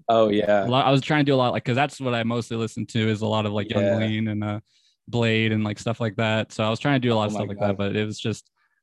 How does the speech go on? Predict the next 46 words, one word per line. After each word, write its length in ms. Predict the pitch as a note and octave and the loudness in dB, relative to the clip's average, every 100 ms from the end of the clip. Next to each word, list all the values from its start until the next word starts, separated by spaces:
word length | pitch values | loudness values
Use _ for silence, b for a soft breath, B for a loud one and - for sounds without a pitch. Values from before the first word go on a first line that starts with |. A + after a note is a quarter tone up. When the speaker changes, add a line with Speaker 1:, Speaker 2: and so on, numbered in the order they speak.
| _ - | _ 0
Speaker 2:
it 80 | |
was 100 | B2 | 0
just 180 | A#2+ A2 | 0 -2
not 180 | A#2 G#2+ | -2 -2
for 120 | A2+ | -2
me, 160 | G#2+ G#2 | 0 0
I 100 | G#2 | 2
guess. 260 | G#2 G#2 | 0 0
I 80 | G#2+ | -2
guess 200 | G#2+ A2 | -2 0
I 80 | G#2+ | -2
could 120 | G#2+ | -2
just 300 | G#2+ G#2+ - | -4 -6 -8
live, 560 | G#2+ A#2+ A#2 G#2+ G#2 - _ _ _ A#2 | -4 2 2 2 -6 -20 _ _ _ -2
uh, 40 | |
I 360 | A2 G#2+ G#2+ G#2+ | 0 2 0 0
guess, 340 | G#2 - - _ _ _ _ - | -2 -4 -14 _ _ _ _ -2
through 140 | A#2 | 0
other 160 | G#2+ G#2+ | 2 0
people. 420 | - A#2 A#2 A2+ | -2 -4 -2 -2
<laughs> 140 | - | 0
Like, 180 | C3+ A2 | -2 0
man, 240 | A#2 A#2 C3 | 0 4 4
I 40 | |
wish, 160 | C3 B2 | 4 2
I 100 | B2 | 2
wish 200 | C3 - | 0 0
I 80 | B2 | -2
could 180 | B2 A2 | -2 -4
do 140 | A#2 | -2
this. 200 | A#2 A2 | -2 -4
It's 140 | A#2 | -6
so 160 | - A#2 | -4 -4
sick. 380 | A2 - A2+ - _ _ - | -4 -2 -2 -4 _ _ 0
Speaker 1:
No, 320 | B2 A#2 A#2 | 2 6 6
I 140 | A#2 | 4
totally 400 | A#2+ C#3+ C3+ A#2 | 4 2 2 2
get 220 | A2 A2 | 0 0
that. 400 | A#2 A2+ A2 A2+ - _ | 2 2 2 -2 -8 _
Um, 540 | B2+ A#2 A2 G#2+ G#2 G#2 _ _ - | 2 4 4 2 -4 -12 _ _ -2
like, 180 | A#2 A2+ | -2 0
for 180 | C3+ | -2
me, 140 | B2 C3+ | 2 4
I 140 | A#2+ | 4
actually 720 | B2 A#2+ A#2 - _ _ C3+ | 4 2 0 -4 _ _ -10
started 600 | A2+ - A2+ A2+ A2 G#2+ | -8 -2 2 2 2 0